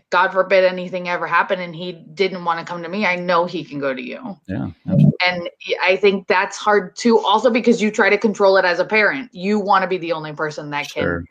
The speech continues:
Speaker 1: offer that to them. And I think if you have a secure community around you, that they can do that also.
Speaker 2: Let me ask you another question. Um, what, what do you think about, like, smartphones in their hands? 'Cause that, talking about there's more influences in, in their lives rather than their parents.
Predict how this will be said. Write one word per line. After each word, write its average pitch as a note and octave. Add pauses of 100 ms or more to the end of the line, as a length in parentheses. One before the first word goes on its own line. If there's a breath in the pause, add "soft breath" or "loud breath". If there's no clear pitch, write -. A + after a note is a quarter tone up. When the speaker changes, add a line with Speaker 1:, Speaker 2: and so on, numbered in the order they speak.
(300)
Speaker 1:
offer E3
that D3+
to D#3+
them. D3
And D3+
I D#3+
think F#3
if F3+
you F#3
have F3
a E3
secure E3+ (240 loud breath)
community G#3+
around F3+
you, E3
that D#3
they D#3+
can D#3
do D3
that C3+
also. B2 (420)
Speaker 2:
Let C3+
me D#3
ask C#3+
you B2+
another A#2+
question. G2
Um, G#2
what, C#3
what C3+
do C#3+
you D#3
think D3+
about, A#2+
like, G2+ (360)
smartphones F#2+ (140)
in G2
their F#2
hands? F2
'Cause G2+
that, -
talking G2+
about G2
there's G2
more G2+
influences F2+
in, F2
in F#2+
their F2
lives E2+
rather E2+
than E2
their D#2+
parents. F2